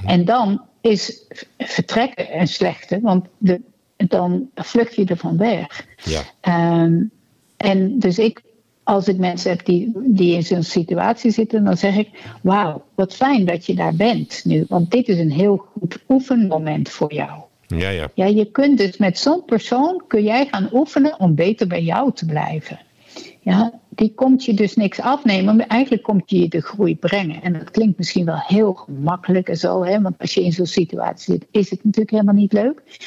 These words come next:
Speaker 2: Maar word bewust, word alsjeblieft bewust dat het bij jezelf ligt. Dat er zelf dus iets in jou aangeraakt wordt wat je irriteert, waar je moe van wordt, waar je verdrietig van wordt, wat je, eh,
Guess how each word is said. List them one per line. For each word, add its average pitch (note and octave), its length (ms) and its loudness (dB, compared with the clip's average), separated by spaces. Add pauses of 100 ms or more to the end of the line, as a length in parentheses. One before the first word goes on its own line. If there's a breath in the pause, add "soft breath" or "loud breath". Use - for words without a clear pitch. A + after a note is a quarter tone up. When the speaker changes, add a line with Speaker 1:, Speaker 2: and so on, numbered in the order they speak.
(160 loud breath)
Speaker 2:
Maar F3 180 2 (160)
word B3 240 2
bewust, G3 720 0
word - 220 -4
alsjeblieft G#3+ 840 2
bewust G3+ 720 0 (440 loud breath)
dat G#3 200 0
het F#3+ 140 0
bij F#3+ 220 2
jezelf F3+ 540 0
ligt. - 520 -6
Dat G3+ 280 -2
er G3 100 -4
zelf C4 460 0
dus - 260 -2
iets D4+ 260 0
in A3 140 2
jou E3+ 320 2
aangeraakt G#3 680 0
wordt F#3+ 240 -2
wat F3+ 200 -2
je E3 60 -10
irriteert, F#3+ 760 2
waar - 200 -2
je D#3 160 2 (420 loud breath)
moe A3 240 4
van F#3 220 0
wordt, F3 220 0
waar E3+ 180 -2
je D#3 100 0
verdrietig G#3 520 0
van F3+ 180 -2
wordt, E3+ 280 0
wat E3+ 180 -4
je, D#3+ 300 0 (340)
eh, F3+ 360 0